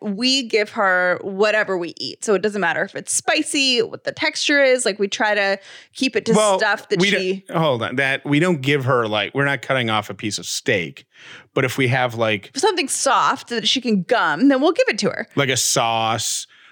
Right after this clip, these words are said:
Speaker 2: or, uh, yeah.
Speaker 1: And she likes spicy stuff. So we gave her, um, some salsa. We were having dinner fare tacos and we gave her some, like, salsa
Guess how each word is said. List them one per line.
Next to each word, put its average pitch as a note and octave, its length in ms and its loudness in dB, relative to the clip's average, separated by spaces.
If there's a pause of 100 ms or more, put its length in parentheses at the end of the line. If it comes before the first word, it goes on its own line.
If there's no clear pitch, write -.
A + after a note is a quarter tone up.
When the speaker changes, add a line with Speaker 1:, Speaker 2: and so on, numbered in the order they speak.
(200)
Speaker 2:
or, G#2 420 2
uh, F#2+ 300 -2 (320)
yeah. A#2+ 180 2
Speaker 1:
And C#4 140 2
she D#4+ 140 2
likes C#4+ 200 0
spicy D#4+ 420 -2
stuff. - 340 -6
So G3+ 360 2
we G#3+ 220 -4
gave A3+ 340 2
her, G#3 480 2
um, D#3+ 480 -2
some E3+ 680 -2 (320)
salsa. B3 500 0
We G#3+ 100 -2
were G#3 120 2
having F3+ 520 -2 (300)
dinner G3+ 300 2
fare G3 160 0
tacos A3+ 720 0
and F3 580 0
we G#3 100 -4
gave F3 300 0
her F3 380 0
some, E3 640 -4
like, D#3 260 -4
salsa F#3 760 0